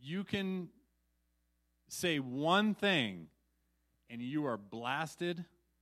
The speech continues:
and you are, quote unquote, canceled in today's world at a blink of an eye. So what are you gonna do? What are you gonna do? Are you gonna say, "Oh, I, I don't wanna say anything because I don't wanna,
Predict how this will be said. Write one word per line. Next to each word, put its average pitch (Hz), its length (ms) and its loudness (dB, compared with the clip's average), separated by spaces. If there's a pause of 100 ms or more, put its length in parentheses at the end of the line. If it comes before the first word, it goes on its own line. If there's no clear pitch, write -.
(460)
and 117 80 -10
you 135 160 2
are, 123 120 2
quote - 260 -8
unquote, 143 480 -6
canceled 117 640 4
in 107 160 -6
today's 104 420 -8
world 87 300 -12 (680)
at 131 120 -2
a 117 120 0
blink 127 500 2
of 139 80 -4
an 120 140 -2
eye. 80 300 -10 (2250)
So - 180 0
what 196 180 2
are 226 40 2
you 226 160 4
gonna 208 220 4
do? 156 320 2 (2000)
What 170 120 -2
are 226 40 2
you 196 420 8
gonna 147 260 4
do? 160 260 -2 (1080)
Are 143 60 2
you 170 80 6
gonna 170 160 2
say, 147 160 4
"Oh, 131 420 4
I, 131 220 -2
I 131 100 -6
don't 147 140 0
wanna 156 240 2
say 175 140 0
anything 135 320 0
because 117 200 -8
I 113 60 -8
don't 123 140 -6
wanna, 127 280 -6